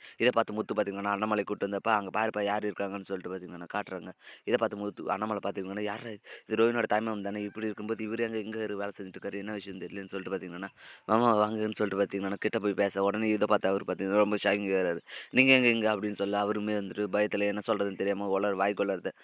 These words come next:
அந்த டைம்ல தான் ரோஹினியுமே வந்துட்டு மேக்கப் போட்டுன்னு இருந்தவங்க முடிச்சுட்டு பாத்தீங்கன்னா, அங்க வந்துடுறாங்க. வந்து பாத்தீங்கன்னா, "வாமா, வாமா, எப்படி இதை பாக்குறீங்க? நல்லா இருக்கீங்களா?" அப்படின்னு சொல்லிட்டு சுதாரிச்சுக்கிட்டு பேச ஆரம்பிக்கிறாங்க. உடனே ரோஹினி,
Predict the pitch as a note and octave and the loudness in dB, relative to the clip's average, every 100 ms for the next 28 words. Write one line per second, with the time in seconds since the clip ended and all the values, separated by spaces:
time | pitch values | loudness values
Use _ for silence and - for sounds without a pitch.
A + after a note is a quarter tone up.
0 | - - G#2 A2+ A2 G#2 G#2+ G#2+ A2 G#2 | -14 -6 -2 2 2 4 4 4 2 0
1 | G2+ F#2+ G2 F#2+ _ _ _ _ - - | -4 -6 -8 -12 _ _ _ _ -20 -2
2 | A#2 A#2+ G#2+ G#2+ G#2 G2 G2 G#2 G#2 G#2 | 2 4 2 0 -2 -6 -4 -4 -4 -4
3 | F#2+ F#2+ F2 F#2+ G2 G2 G2 F#2+ G2+ G2 | -4 -4 -4 -6 -4 -4 -4 -4 -6 -6
4 | F#2+ G2 F#2 F#2 F#2 F#2 F2+ - - - | -6 -6 -8 -10 -8 -8 -10 -12 -20 -6
5 | G#2+ A#2 A2+ G#2 G#2 G#2 G2+ G#2 G2+ G2+ | -2 0 -2 -2 -4 -4 -4 -2 -2 -2
6 | G2 G2+ F#2+ G2+ G2 G#2 G2 F#2+ F#2+ F#2+ | -4 -6 -6 -4 -2 -2 -4 -6 -6 -4
7 | G2 F#2 F2+ F#2+ - G#2 G2 F#2+ F2 F#2 | -4 -6 -6 -8 -2 -2 -2 -4 -4 -6
8 | - - - A2 - G#2 G2+ G2 G2 G2+ | -6 -18 0 2 4 4 2 -2 0 0
9 | G#2 G#2 G#2 G#2+ G2 | 0 0 0 0 -4